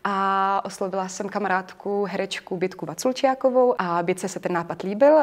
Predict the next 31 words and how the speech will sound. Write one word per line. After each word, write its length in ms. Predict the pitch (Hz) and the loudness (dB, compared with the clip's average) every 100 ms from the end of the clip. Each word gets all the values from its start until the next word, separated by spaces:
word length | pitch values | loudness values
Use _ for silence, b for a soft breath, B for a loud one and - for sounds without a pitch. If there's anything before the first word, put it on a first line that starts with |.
| - | 2
A 240 | 208 208 | -2 -4
oslovila 380 | 190 208 190 190 | -6 -8 -4 -4
ještě 600 | 190 - 190 175 170 165 | -4 -8 -6 -4 -4 -6
svoji 280 | 165 - 226 | -10 -4 -2
kamarádku, 480 | 220 220 208 208 214 | 0 0 2 0 -2
další 280 | 202 196 208 | -4 -4 -8
herečku 440 | 185 196 - - | -6 -8 -8 -6
Lucku 260 | 190 - 165 | -6 -6 -6
Hrochovou 580 | 185 202 262 262 262 277 B B B | -6 2 4 6 4 0 B B B
a 40 | 196 | -10
společně 460 | - 196 190 208 | -8 -4 -4 -4
jsme 160 | 196 202 | -6 -6
vlastně 460 | 185 185 - 185 185 | -6 -8 -4 -4 -2
začali 380 | 190 196 196 185 | -6 -6 -4 -4
tvořit 440 | 185 185 180 - - - | -4 -6 -6 -10 -12 -8
první 260 | 190 170 | -6 -6
představení. 760 | 160 190 - 247 247 247 254 254 - _ _ _ _ _ _ - - | -8 -10 -2 0 2 2 0 -4 -16 _ _ _ _ _ _ -20 -8
Najednou 360 | 190 180 190 180 | -4 -2 0 -2
s-, 260 | 185 - - | -6 -10 -8
samozřejmě, 560 | 202 185 196 190 185 185 B B - | -6 -6 -4 -2 -2 -4 B B 0
eh, 80 | 165 165 165 - | 2 4 2 -2
vzniklo 340 | 190 208 202 196 | -6 -4 -2 -2
to 100 | 196 | 2
dilema, 340 | 190 190 190 | 2 2 0
kde 180 | 180 185 | -2 -4
vzít 240 | 185 190 | -4 -4
nějaký 280 | 185 185 190 | -4 -4 -4
byt, 320 | 170 190 - 240 - | 0 0 0 -2 0
<laughs> 160 | 254 | 0
kde 180 | 240 240 | 4 6
by, 240 | 226 247 | 6 4